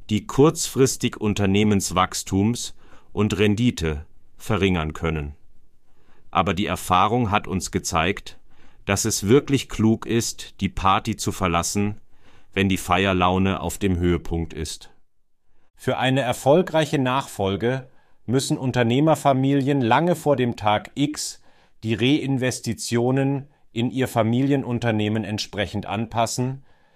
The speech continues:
Diversifikation auf den Weg bringen und konsequent Vermögen außerhalb des Familienunternehmens aufbauen.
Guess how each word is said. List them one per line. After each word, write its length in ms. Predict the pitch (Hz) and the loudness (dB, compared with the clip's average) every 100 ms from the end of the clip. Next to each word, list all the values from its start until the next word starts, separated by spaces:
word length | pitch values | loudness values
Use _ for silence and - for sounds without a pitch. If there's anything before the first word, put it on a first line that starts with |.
| _ _ - | _ _ -4
Diversifikation 1200 | 147 160 156 113 120 - - 110 - - 117 131 120 | 0 4 4 2 -2 -4 -4 -4 -4 0 2 2 0
auf 200 | 107 - | -4 -2
den 220 | 107 92 | -2 0
Weg 260 | 110 101 | -2 -2
bringen 500 | - 123 123 131 143 147 - - _ - | -2 0 2 0 -2 -8 -20 -20 _ -6
und 220 | 120 123 | 0 0
konsequent 640 | - 147 175 156 - 139 139 | 4 4 4 0 2 2 2
Vermögen 760 | - 110 110 123 127 139 139 - - - - - | 0 2 2 2 2 -2 -4 -10 -20 -20 -16 0
außerhalb 720 | 131 170 - 147 113 120 - | 2 2 2 0 2 0 -2
des 180 | 120 107 | -6 -4
Familienunternehmens 1160 | - 110 113 98 90 85 87 87 82 85 85 71 | 0 0 0 0 -2 -4 -6 -4 -4 -4 -6 -6
aufbauen. 680 | 80 78 - 78 80 80 | -8 -8 -6 -6 -4 -8